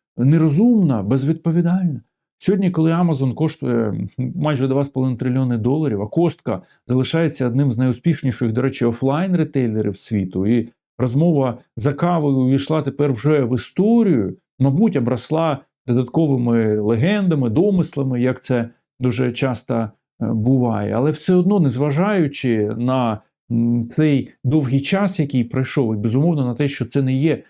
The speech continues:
єдиним рецептом успіху, там, компанії, причиною успіху компанії Amazon, але все-таки погодьтесь, що будь-який бізнес може взяти для себе звідси цінний урок з тодішньої розмови,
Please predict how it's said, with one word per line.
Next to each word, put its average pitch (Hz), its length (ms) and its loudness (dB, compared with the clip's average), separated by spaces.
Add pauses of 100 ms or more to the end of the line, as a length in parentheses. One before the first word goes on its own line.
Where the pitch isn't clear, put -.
(140)
єдиним 127 400 2
рецептом 117 640 -2 (200)
успіху, 123 840 2
там, 101 140 -2
компанії, 127 600 0
причиною 156 540 2
успіху 139 380 0
компанії 127 520 0
Amazon, 160 500 0 (380)
але 139 180 2
все-таки 220 540 0
погодьтесь, 185 480 2
що 139 340 0 (280)
будь-який 147 600 2
бізнес 180 580 2
може 156 280 2
взяти 180 540 0
для 202 160 0
себе 190 460 0
звідси 180 640 2 (280)
цінний 151 640 2
урок 151 640 0
з - 260 -12
тодішньої 120 500 0
розмови, 120 540 0